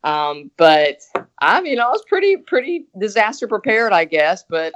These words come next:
I went down the aisle and got my water just fine, you know, got my water just fine. And I got, like, some eggs and, like, food that I might need to, you know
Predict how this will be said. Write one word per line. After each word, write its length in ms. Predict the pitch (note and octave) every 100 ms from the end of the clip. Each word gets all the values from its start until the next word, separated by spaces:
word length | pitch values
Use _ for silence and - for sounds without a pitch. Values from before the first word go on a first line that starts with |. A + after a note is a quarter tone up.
| C#3+
I 80 |
went 220 | D#3 E3+ E3
down 220 | E3 E3
the 100 | D3+
aisle 200 | E3 F3
and 100 | E3
got 160 | D3 -
my 160 | D3+
water 480 | D3+ D3+ D#3 E3+ F3+
just 320 | D#3 E3 -
fine, 220 | - D#3+ -
you 120 | F3
know, 140 | E3 E3
got 200 | F3 D#3+
my 120 | F3+
water 320 | D#3 D#3 F#3
just 240 | F3 F3 -
fine. 300 | D#3+ F3+ F#3+
And 80 |
I 100 | D3+
got, 280 | D3 D3 C#3+
like, 260 | F3+ D3 C#3+ _ _ _ _
some 280 | - C#3+
eggs 640 | C3 D#3+ F#3 G3+ G#3 F#3 D#3+
and, 260 | E3+ D#3+
like, 220 | D#3 - - _ _ _ _
food 380 | D3 F3 G3 F#3+
that 100 | G3+
I 120 | G3+
might 300 | G#3 G#3 G#3
need 420 | G3+ G#3 G#3+ G3
to, 100 | C3+
you 120 | F#3
know 320 | F3+ D3+ D3+